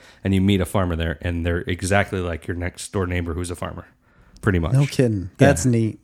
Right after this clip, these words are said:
Speaker 2: That would be neat to see.
Speaker 1: But, um, I mean, we were focused on project-based stuff. So, like, um,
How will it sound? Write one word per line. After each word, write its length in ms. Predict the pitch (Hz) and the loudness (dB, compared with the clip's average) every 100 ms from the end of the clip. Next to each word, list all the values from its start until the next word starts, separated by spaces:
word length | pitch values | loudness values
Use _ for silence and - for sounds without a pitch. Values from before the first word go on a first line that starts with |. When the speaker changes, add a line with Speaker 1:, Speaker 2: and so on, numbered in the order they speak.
| - | 0
Speaker 2:
That 120 | 139 | 4
would 160 | 147 131 | 4 4
be 80 | |
neat 200 | 123 120 101 | 4 2 -2
to 80 | |
see. 280 | 101 104 92 - | -6 -6 -6 -6
Speaker 1:
But, 440 | 120 131 113 - - | 4 4 4 -2 2
um, 480 | 131 117 113 107 107 | 4 6 6 4 2
I 80 | 120 | 4
mean, 320 | 120 113 110 | 6 4 4
we 140 | 117 131 | 6 8
were 100 | 127 | 6
focused 420 | 113 104 107 - | 4 2 0 2
on 440 | 101 98 95 90 | 2 4 2 0
project-based 760 | - - 98 87 95 - 92 - | 0 2 2 2 -2 0 0 0
stuff. 240 | - 90 | -2 -2
So, 220 | - 90 | -2 -4
like, 320 | 85 85 82 - | -2 -2 -2 -2
um, 420 | 95 87 85 | -2 -2 -2